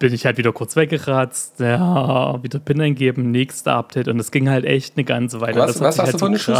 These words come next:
Speaker 2: Schüssel?
Speaker 1: gezogen. Hä?
Speaker 2: Was hast du für eine Schüssel?
Speaker 1: Ich hab, ähm,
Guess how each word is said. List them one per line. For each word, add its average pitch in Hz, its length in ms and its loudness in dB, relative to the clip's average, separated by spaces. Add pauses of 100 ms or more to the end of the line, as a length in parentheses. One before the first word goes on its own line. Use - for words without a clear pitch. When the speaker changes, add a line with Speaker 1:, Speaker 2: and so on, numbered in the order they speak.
(100)
Speaker 2:
Schüssel? - 60 -10
Speaker 1:
gezogen. 120 420 -8 (680)
Hä? - 140 0 (260)
Speaker 2:
Was 117 160 2
hast 185 120 0
du 175 60 0
für 202 100 0
eine 185 100 2
Schüssel? 214 360 0 (1160)
Speaker 1:
Ich - 160 -6
hab, 135 340 -2
ähm, 120 640 0